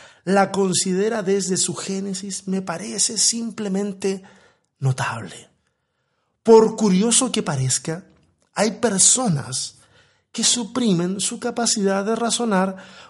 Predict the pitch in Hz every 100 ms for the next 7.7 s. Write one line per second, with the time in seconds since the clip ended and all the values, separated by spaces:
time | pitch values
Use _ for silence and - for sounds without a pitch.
0 | - 226 214 202 208 202 214 208 208 202
1 | 202 - - 175 160 196 185 - 226 -
2 | 294 - - - - _ _ _ _ _
3 | _ 247 - 269 247 226 - - - -
4 | - - - _ _ _ _ _ - 196
5 | 254 254 - 208 - 208 220 220 196 170
6 | 143 214 190 175 202 - - 165 170 254
7 | 254 185 151 139 127 - -